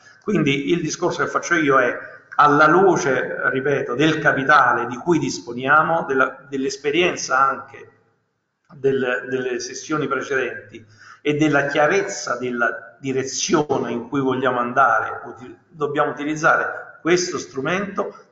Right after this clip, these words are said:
negli strumenti attuativi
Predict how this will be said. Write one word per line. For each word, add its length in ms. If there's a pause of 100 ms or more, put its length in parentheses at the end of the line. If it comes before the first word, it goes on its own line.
negli 460
strumenti 600
attuativi 960